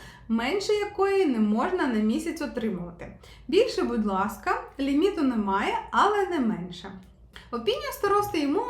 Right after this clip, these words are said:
не потрібно було робити, бо його спеціальність звільнялася від необхідності отримувати цю опінію. На сайті gov P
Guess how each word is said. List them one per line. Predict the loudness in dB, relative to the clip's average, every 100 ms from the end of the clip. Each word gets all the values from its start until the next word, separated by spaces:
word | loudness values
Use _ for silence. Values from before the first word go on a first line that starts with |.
| 0
не | 0
потрібно | 0 -4 -4 -4 -2 0
було | 2 4
робити, | 4 4 0 -2 -6 -14 -12 -2
бо | 2
його | 2 2 0 -2
спеціальність | -4 -10 -8 -2 0 2 0 -2
звільнялася | -4 2 2 2 0 -4
від | -2 -2
необхідності | -2 0 -2 0 2 0 0 -4 -2
отримувати | -2 -2 -4 -2 -2 -2 -4 -8
цю | -8 -8
опінію. | -6 -4 -4 -4 -8 -6 -6 -10 -14 -20 -14 -4
На | -4
сайті | 0 0 0 0 0
gov | 0 0 -2
P | -6